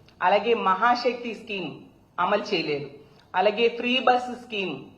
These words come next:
అది కూడా అమలు చేయలేదు, అలాగే తీసుకుంటే కళ్యాణమస్తు స్కీమ్ అది కూడా అమలు చేయలేదు, అలాగే పండగ కానుకల స్కీమ్ అమలు చేయలేదు, దీపంలో సగం అమలు చేయలేదు. ఇన్ని స్కీములు ఇస్తామని చెప్పి అమలు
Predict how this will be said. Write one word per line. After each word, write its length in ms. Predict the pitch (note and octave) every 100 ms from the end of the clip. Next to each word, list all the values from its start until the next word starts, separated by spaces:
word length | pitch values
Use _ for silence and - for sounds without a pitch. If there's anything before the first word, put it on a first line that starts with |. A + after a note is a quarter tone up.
| -
అది 200 | F3 A3
కూడా 240 | B3 A#3+
అమలు 300 | A3 G3 G3 G#3
చేయలేదు, 320 | E3 D#3 C#3 - - - _ -
అలాగే 300 | F#3 A3+ B3
తీసుకుంటే 920 | B3+ A#3+ A#3+ B3 A3+ A#3 A3+ - - - -
కళ్యాణమస్తు 840 | G3 G#3 B3 B3 B3 A#3 A#3 B3+
స్కీమ్ 400 | A#3+ - G3+ F3 - - -
అది 180 | F3 F#3
కూడా 260 | G#3+ A#3+ A3
అమలు 280 | F#3+ F#3+ F#3+
చేయలేదు, 360 | E3+ D3+ C#3 - - - - -
అలాగే 380 | F3+ G#3 A3+ A#3+ A#3 - - - -
పండగ 360 | G3 A3+ B3 B3
కానుకల 520 | B3 A3 A3+ A3+ A3+
స్కీమ్ 380 | G#3 - A3 G#3+ G#3+ F3
అమలు 220 | F#3 G3
చేయలేదు, 480 | G3 E3+ D#3+ C#3+ - - - _ -
దీపంలో 640 | D3 F#3+ G#3+ B3 B3 B3
సగం 380 | B3 F#3 G3 A3+
అమలు 260 | G#3+ G#3+ A3
చేయలేదు. 360 | G3+ F3 E3 D3+ - - - F#3+
ఇన్ని 380 | A3 C4 D4+ D#4
స్కీములు 560 | D#4 - B3+ C#4 D4+ C#4+
ఇస్తామని 520 | B3 C4+ B3 A#3+ A#3
చెప్పి 380 | B3 A3 A#3 A#3+
అమలు 340 | F#3 F#3+ A3